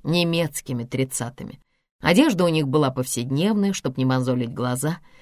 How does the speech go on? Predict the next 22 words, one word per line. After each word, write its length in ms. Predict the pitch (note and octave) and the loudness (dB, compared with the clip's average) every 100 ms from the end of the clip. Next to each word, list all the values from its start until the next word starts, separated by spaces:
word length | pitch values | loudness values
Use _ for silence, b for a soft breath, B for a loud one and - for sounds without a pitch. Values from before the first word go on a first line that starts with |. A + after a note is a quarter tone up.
| b b | b b
но 220 | D#3 F3 | 2 2
никакая 760 | E3+ E3+ A#3+ - C4 B3+ A#3+ A#3 | 4 2 0 -2 -4 -2 0 -2
одежда 440 | E3 E3 C3+ B2 | 0 0 0 0
не 100 | C3+ | 0
могла 300 | C#3 C3+ D3 | 0 0 0
их 120 | C#3 | 0
замаскировать. 840 | C3 B2+ B2+ - B2 B2 B2 B2 - _ _ _ | 0 -2 -2 -4 -6 -6 -8 -12 -18 _ _ _
Они 260 | E3 C#3 | -2 0
всё 220 | B2+ - B2+ | -2 -2 -2
равно 420 | B2+ C3+ D3 D3 | 0 0 2 0
бросались 540 | B2 B2+ - A#2+ A#2+ | 0 -2 -2 0 -2
в 40 | A#2 | -2
глаза, 460 | B2+ B2+ B2+ D3 D3 B B | -2 -2 -2 -4 -6 B B
находясь 520 | - F3 C#3+ C3+ D3 - | -2 0 0 0 -2 -2
в 60 | |
толпе. 480 | - B2+ B2+ - A#2+ - _ _ _ _ _ | 0 0 0 -6 -12 -14 _ _ _ _ _
Что-то 480 | - - - A#3 G#3 | -12 -4 -2 0 0
у 60 | G3 | 0
них 220 | E3 D#3 | 0 -2
было 320 | C3+ E3 D3+ | 0 2 0
с 100 | C3+ | -2
взглядом, 640 | D3 C3 C#3 C#3+ C3+ G2+ | -6 -2 0 0 -2 -8